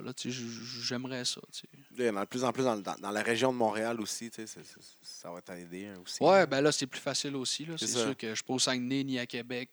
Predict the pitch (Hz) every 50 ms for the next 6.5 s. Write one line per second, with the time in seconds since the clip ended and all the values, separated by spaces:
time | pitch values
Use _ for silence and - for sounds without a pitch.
0 | - - - 113 _ _ _ _ _ - - - - - _ - - 104 101 95
1 | 113 107 104 110 117 117 120 120 117 117 - - - 113 - - 117 113 110 113
2 | 131 135 - 107 104 98 - 104 92 - - 107 104 107 104 104 107 - _ _
3 | - 120 113 - 98 101 101 101 95 95 90 90 87 87 85 82 80 78 78 73
4 | 60 - _ _ _ _ _ _ _ _ _ _ _ _ _ _ _ _ _ -
5 | 101 - - - - 135 135 127 113 104 95 92 87 87 85 85 85 - - 87
6 | 90 92 95 107 113 110 98 90 82 73